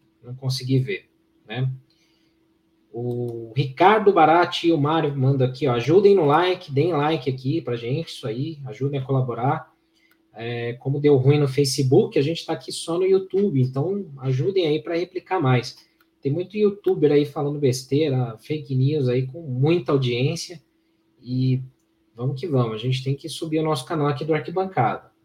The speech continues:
Vamos ter sorteios aqui também em breve. O Mauro manda aqui, ó, grande Ricardo, concordo com todos os seus comentários, incluindo as críticas quanto a, quanto à seletividade das T Vs para destacar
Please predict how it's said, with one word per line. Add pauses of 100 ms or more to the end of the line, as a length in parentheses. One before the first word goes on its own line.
Vamos
ter
sorteios
aqui
também
em
breve. (1000)
O
Mauro
manda
aqui,
ó,
grande
Ricardo,
concordo
com
todos
os
seus
comentários,
incluindo
as
críticas
quanto
a,
quanto
à
seletividade
das
T
Vs
para
destacar